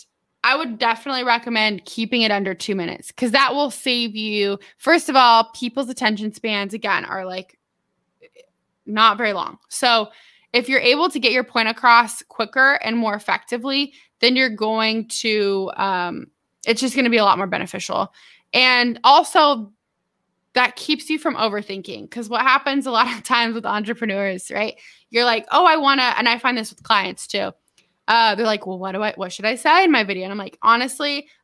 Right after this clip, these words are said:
the ads that do the best in this instance are not the, like, super overproduced ones.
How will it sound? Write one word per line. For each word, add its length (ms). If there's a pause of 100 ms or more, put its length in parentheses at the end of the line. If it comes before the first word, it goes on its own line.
the 160
ads 300
that 100
do 160
the 80
best 400
in 140
this 200
instance 520
are 220
not 460
the, 120
like, 260
super 440
overproduced 720
ones. 400